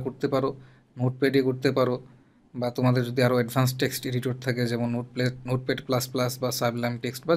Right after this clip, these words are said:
যে কোনো কিছু। যেমন আমি এখানে নোটপ্যাড প্লাস প্লাস ব্যবহার করছি। তো এখানে আমি দুইটা জিনিস লিখলাম, দেখো এইচটিএমএল লিখেছি এবং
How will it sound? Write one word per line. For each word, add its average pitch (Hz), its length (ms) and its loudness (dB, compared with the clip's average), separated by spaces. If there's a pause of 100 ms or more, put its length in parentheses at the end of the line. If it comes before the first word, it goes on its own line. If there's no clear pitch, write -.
যে 160 120 6
কোনো 123 180 -2
কিছু। - 240 -10
যেমন 143 220 -2
আমি 143 160 4
এখানে 139 200 -2 (480)
নোটপ্যাড 131 420 0
প্লাস 135 240 4
প্লাস 139 240 4
ব্যবহার 107 340 -2
করছি। - 240 -6 (840)
তো 160 120 4
এখানে 190 220 10
আমি 185 180 10
দুইটা 156 240 8
জিনিস 139 180 2 (100)
লিখলাম, 107 280 -4 (840)
দেখো 147 180 0 (180)
এইচটিএমএল 170 560 8
লিখেছি 175 300 4 (120)
এবং 143 100 4